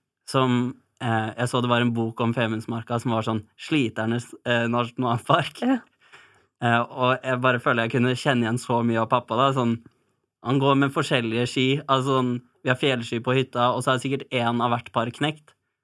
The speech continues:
Speaker 1: Så det er sånn en som er kortere enn den andre. Eh, alle fiskesangene er sånn sykt slitne. Og jeg tror han bare liker den sånn,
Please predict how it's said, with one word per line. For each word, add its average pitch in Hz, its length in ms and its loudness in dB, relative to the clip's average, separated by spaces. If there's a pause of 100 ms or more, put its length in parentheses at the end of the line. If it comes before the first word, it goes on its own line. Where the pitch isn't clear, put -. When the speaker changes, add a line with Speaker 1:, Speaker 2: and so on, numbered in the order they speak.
(200)
Speaker 1:
Så - 40 -14
det 131 100 2
er 139 120 2
sånn 127 160 -4
en 120 240 0
som 131 140 -2
er 131 60 0
kortere 120 440 -2
enn 113 120 -2
den 120 100 0
andre. 117 520 0 (720)
Eh, 113 380 -2 (100)
alle 135 220 4
fiskesangene 117 640 -2 (160)
er 120 40 -2
sånn 113 260 -2 (180)
sykt - 720 -2
slitne. 127 680 -2 (920)
Og 127 80 0
jeg 143 100 2
tror 147 120 2
han 156 140 4
bare 160 200 4
liker 120 540 0
den 117 380 0 (100)
sånn, 117 320 0